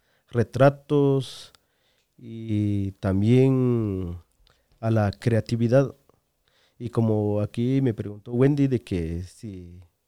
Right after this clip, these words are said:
¿cómo fue que yo aprendí o cómo fue que yo di la iniciativa en eso? Pues yo les comento de que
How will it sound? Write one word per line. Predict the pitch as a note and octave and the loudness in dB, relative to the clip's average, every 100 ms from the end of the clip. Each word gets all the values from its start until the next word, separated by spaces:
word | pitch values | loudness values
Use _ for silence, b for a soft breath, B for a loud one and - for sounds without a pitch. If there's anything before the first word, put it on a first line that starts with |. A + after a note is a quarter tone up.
| _ _ - | _ _ 2
¿cómo | C#3+ D#3 D3 | 4 8 6
fue | C3+ D#3 | 6 2
que | D3+ A#2 | 2 4
yo | C3 C#3+ C3 | 6 6 6
aprendí | - A2+ G#2+ C#3+ F3+ | 4 2 2 2 2
o | D3 A#2 | 2 2
cómo | C3+ B2 | 0 -2
fue | A2 C#3+ | 0 0
que | C3 A2+ | 2 2
yo | A#2+ B2+ B2+ B2 - _ _ _ _ _ _ | 2 2 0 -2 -6 _ _ _ _ _ _
di | B2 D3 F3 | -2 2 6
la | C#3+ | 6
iniciativa | A2+ A2 A#2 G#2 C#3+ C3+ | 6 2 -2 0 0 2
en | |
eso? | C#3+ - E3+ - _ _ _ - | 2 0 -8 -10 _ _ _ -4
Pues | C3 - | -2 4
yo | D#3 | 6
les | F#3 - | 6 4
comento | C3 C3 F3+ F3+ D3+ | 4 6 6 2 0
de | A#2+ | -2
que | - A2+ F2+ - | -2 -2 -2 -6